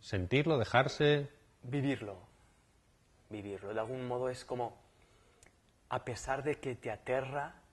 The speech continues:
Speaker 2: esa situación, porque no, no es comprensible, la cruzas.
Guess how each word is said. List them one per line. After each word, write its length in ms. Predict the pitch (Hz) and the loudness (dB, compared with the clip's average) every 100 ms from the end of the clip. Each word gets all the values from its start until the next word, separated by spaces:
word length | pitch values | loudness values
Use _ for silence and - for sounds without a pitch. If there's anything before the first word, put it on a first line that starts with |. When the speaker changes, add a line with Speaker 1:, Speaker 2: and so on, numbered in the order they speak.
| _ _ | _ _
Speaker 2:
esa 200 | 110 110 | -14 -12
situación, 640 | 107 107 101 113 117 120 113 | -10 -10 -10 -10 -8 -10 -16
porque 320 | 107 113 113 113 - 117 | -10 -8 -8 -12 -14 -14
no, 60 | 113 | -12
no 60 | |
es 100 | 113 | -12
comprensible, 760 | - 104 98 92 90 95 98 131 - _ _ _ _ _ _ _ _ _ _ _ _ _ _ - - - - - | -12 -12 -12 -16 -16 -14 -12 -12 -16 _ _ _ _ _ _ _ _ _ _ _ _ _ _ -20 -20 -20 -20 -10
la 160 | 104 | -10
cruzas. 640 | - 101 90 80 - - | -8 -14 -14 -16 -18 -20